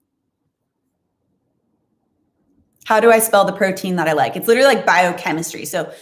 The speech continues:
but Biochem, um, so B I O C H E M. And it's, they have, like, a couple different options. I'd recommend going for the whey, the organic grass-fed whey option they have.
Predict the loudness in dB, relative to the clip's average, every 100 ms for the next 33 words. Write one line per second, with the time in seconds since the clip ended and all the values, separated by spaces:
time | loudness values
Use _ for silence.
0 | _ -2 -2 0 0 2 0 -4 -8 -10
1 | -10 -16 -16 -8 -4 -4 -6 -10 -12 -10
2 | -4 -2 -2 -4 -6 -8 -10 -6 -6 -4
3 | -6 -6 -8 -10 _ _ _ -4 -2 -2
4 | -6 -6 -6 -4 -4 -4 -6 _ _ -6
5 | -4 0 0 2 0 0 -4 -2 -2 0
6 | 0 0 2 0 0 -4 -4 -2 0 2
7 | 0 0 -2 -2 -2 -2 -4 -6 -4 0
8 | 2 2 0 0 0 -2 -4 -4 -6 -8
9 | -4 -2 -2 -2 -2 -2 -4 -2 -2 -2
10 | -4 -6 -6 -6 -6 -4 -4